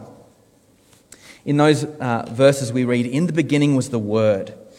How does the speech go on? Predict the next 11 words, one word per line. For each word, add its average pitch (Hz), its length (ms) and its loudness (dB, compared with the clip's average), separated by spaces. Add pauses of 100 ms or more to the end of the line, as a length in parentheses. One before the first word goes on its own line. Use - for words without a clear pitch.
(220)
and 151 180 2
the 156 120 8
Word 160 340 10
was 147 260 0
with 120 380 -2
God, 101 420 0 (240)
and 151 160 2
the 175 120 6
Word 165 460 2
was 147 320 4
God. 104 420 0